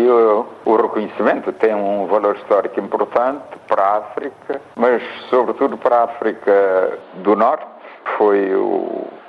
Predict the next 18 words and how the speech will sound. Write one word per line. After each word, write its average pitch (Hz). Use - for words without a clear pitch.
o -
fim 139
de 98
uma 92
guerra 101
de 95
seis 95
anos, 117
acredito, 95
parece 92
que -
é 87
mais 87
ou 90
menos 90
isso. -
Foi 160
um, 170